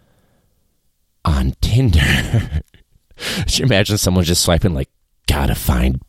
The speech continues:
Bay. What's Classroom Brew?" <laughs> Like, just mid, mid swipe.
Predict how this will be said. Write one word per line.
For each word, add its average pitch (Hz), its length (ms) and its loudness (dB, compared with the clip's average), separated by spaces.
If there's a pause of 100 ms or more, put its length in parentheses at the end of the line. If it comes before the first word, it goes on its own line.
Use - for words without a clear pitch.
(140)
Bay. 65 500 2 (920)
What's - 180 -4
Classroom 370 420 0
Brew?" - 340 0
<laughs> - 40 -16
Like, - 160 0
just - 300 -2
mid, 82 420 -2 (640)
mid 87 280 0
swipe. 80 380 -4